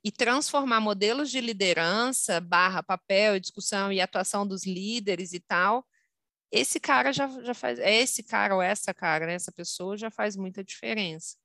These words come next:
Mas, de novo, depende de pessoas. Aí esse líder sai, ou vai pra outra <laughs> área, entra outro, aí... Né?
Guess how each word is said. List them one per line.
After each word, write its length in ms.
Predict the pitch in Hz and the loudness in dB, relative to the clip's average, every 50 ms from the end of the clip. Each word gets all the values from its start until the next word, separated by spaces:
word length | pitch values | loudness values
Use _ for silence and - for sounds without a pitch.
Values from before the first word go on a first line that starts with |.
| _ _ _ _ _ _ _ _ _ _ _ _ _ _ _ _ _ - | _ _ _ _ _ _ _ _ _ _ _ _ _ _ _ _ _ -4
Mas, 180 | 403 349 247 | -2 -2 0
de 180 | 233 254 311 339 | 0 2 2 2
novo, 340 | 320 269 208 175 170 170 185 | 2 0 0 -2 -4 -6 -6
depende 440 | 208 226 - 233 220 214 208 214 | -6 -4 -2 -2 -2 -2 -2 -4
de 100 | 208 233 | -8 -8
pessoas. 440 | - - 302 311 - 330 247 208 202 | -6 -4 -4 -2 0 2 2 2 4
Aí 100 | 208 196 | 4 4
esse 160 | 214 - - | 2 2 0
líder 340 | 254 247 247 220 262 294 - | -2 -2 -2 0 0 0 0
sai, 580 | - - - 285 269 247 233 226 220 220 202 196 | 0 0 0 0 2 2 0 -2 -4 -4 -6 -6
ou 80 | 185 | -2
vai 160 | 185 190 185 190 | 0 2 2 2
pra 140 | - 202 | 0 -2
outra 140 | 202 - - | -2 2 4
<laughs> 260 | 254 262 262 269 320 | 4 4 6 6 4
área, 340 | 285 269 247 202 202 202 196 | 4 4 2 2 0 0 0
entra 380 | 190 190 220 220 - 247 247 247 | -2 -2 -4 -8 -4 -2 -2 0
outro, 480 | 240 214 208 202 202 226 - - 202 | 0 0 -2 -4 -4 -8 -8 -6 -4
aí... 80 | 196 208 | -4 -4
Né? 680 | 208 220 233 208 208 175 180 180 175 202 - 180 180 | -2 -2 -2 -2 -2 -4 -6 -6 -8 -8 -8 -6 -6